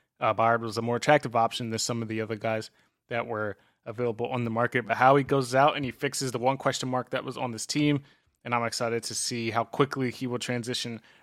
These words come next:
over to the Phillies defense. And I know Sean Desai is gonna have a ball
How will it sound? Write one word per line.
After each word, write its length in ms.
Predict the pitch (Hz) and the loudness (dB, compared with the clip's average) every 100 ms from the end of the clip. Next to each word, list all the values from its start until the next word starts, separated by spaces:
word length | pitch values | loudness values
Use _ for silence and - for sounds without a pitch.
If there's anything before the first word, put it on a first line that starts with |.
| - | -4
over 200 | 120 120 | -2 -2
to 140 | 127 | -2
the 100 | 113 | -4
Phillies 300 | 104 120 110 | -4 -4 -4
defense. 440 | 123 113 117 107 - | -6 -8 -6 -8 -8
And 80 | 110 | -8
I 60 | |
know 160 | 110 110 | -4 -4
Sean 260 | - 117 | -2 -4
Desai 300 | 110 - 113 | -4 -4 -4
is 100 | 107 | -4
gonna 200 | - 110 | -8 -8
have 160 | 104 104 | -6 -8
a 80 | 101 | -10
ball 380 | - 110 107 | -6 -2 -2